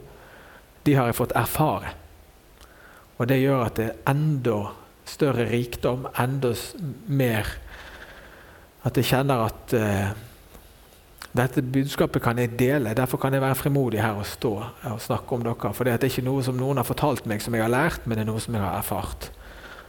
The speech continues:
At Gud er en god Gud, han har omsorg for oss, og han, eh, har en plan for våre liv.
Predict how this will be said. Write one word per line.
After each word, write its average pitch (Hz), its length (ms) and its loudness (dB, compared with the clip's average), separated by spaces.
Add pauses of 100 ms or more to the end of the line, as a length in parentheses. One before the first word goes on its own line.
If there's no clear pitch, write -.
(120)
At 110 160 0
Gud 143 180 4
er 120 100 4
en 120 80 0
god 139 180 4
Gud, 156 300 4 (480)
han 117 120 2
har 120 120 2
omsorg 135 400 2
for 117 260 0
oss, - 280 -6 (120)
og 104 160 0
han, 104 300 0
eh, 104 240 -2 (600)
har 107 200 0
en 107 120 -2
plan 95 400 2 (120)
for 101 500 -4
våre 104 480 -6 (220)
liv. 113 280 -8